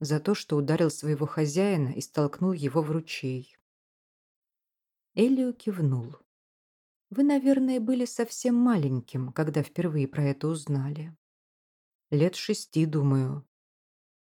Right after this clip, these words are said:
Нехорошо рассказывать подобное детям такого возраста. Как вы можете так говорить? Именно про это им и надо рассказывать.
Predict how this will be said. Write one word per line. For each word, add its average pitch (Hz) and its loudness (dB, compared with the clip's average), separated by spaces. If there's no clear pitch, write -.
Нехорошо 262 0
рассказывать 147 -4
подобное 151 0
детям 156 -4
такого 151 -4
возраста. 143 -6
Как 185 2
вы 165 6
можете 156 4
так 143 -2
говорить? 147 -2
Именно 185 4
про 180 4
это 175 2
им 185 4
и 190 6
надо 151 2
рассказывать. 131 -4